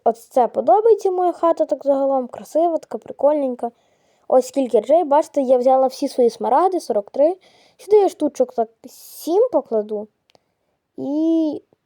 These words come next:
гроші, телефон. І все. Ой,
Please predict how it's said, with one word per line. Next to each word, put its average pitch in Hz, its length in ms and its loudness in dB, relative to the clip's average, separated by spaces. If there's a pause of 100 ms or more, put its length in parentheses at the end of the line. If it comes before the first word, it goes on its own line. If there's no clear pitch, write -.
(520)
гроші, 240 480 -2
телефон. 262 720 -4 (840)
І 240 60 -16
все. 196 380 -2 (160)
Ой, 214 300 2